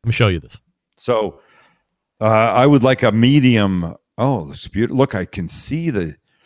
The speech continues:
Speaker 2: the, the red pepper flake in that. It's blurry as fuck,
Speaker 1: Yeah,
Speaker 2: but
Speaker 1: I'm trying to
Speaker 2: back
Speaker 1: get it
Speaker 2: up,
Speaker 1: to
Speaker 2: back
Speaker 1: correct.
Speaker 2: up, back up, back up.
Speaker 1: No, I got it.
Speaker 2: So back up.
Speaker 1: It's
Speaker 2: Just back up. No, it's not. There you go.
Speaker 1: <sighs>
Speaker 2: Wait, wait. You got to stop moving. There you go.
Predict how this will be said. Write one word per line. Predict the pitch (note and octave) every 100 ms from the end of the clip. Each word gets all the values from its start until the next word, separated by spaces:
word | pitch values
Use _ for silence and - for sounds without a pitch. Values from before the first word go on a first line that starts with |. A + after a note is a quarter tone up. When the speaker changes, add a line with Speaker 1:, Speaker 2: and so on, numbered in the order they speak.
| _ _ _ _
Speaker 2:
the, | - G2 F#2 F2
the | F#2 F2+
red | F2 A2+ G#2+
pepper | B2+ B2+ C3+
flake | - E2+ E2+
in | E2
that. | D#2 C#2
It's | C2+ -
blurry | - F#2+ A2 G#2 F#2
as | D#2
fuck, | - F#2 F2+
Speaker 1:
Yeah, | A2+ A#2+ B2
Speaker 2:
but | A#2
Speaker 1:
I'm |
trying | A2 C3+ B2
to |
Speaker 2:
back | G2 A#2
Speaker 1:
get |
it | G#2
Speaker 2:
up, | F#2+
Speaker 1:
to | -
Speaker 2:
back | F#2+
Speaker 1:
correct. | G2+ G2
Speaker 2:
up, | -
back | G#2+ A2
up, | F#2+ E2
back | G#2+ A2+
up. | G#2
Speaker 1:
No, | G#2+ A2 G#2+
I | A2
got | G#2+ G#2+
it. | _
Speaker 2:
So | -
back | B2 D#3 D3 -
up. | D2 F#2
Speaker 1:
It's | A2+
Speaker 2:
Just | - _ -
back | A#2+ B2 -
up. | D2 -
No, | G#2+ A#2
it's | A2 -
not. | F#2+ -
There | G#2+ G#2+
you |
go. | F#2+ E2+
Speaker 1:
<sighs> |
Speaker 2:
Wait, | G#2 B2+
wait. | - C3+ - -
You | -
got | C#3+
to |
stop | - G3+ G#3+
moving. | C3 D3+ F#3+ C#3 E2 A#1+ _ _ _ _ _
There | A#2+ C#3
you |
go. | F#2+ B1+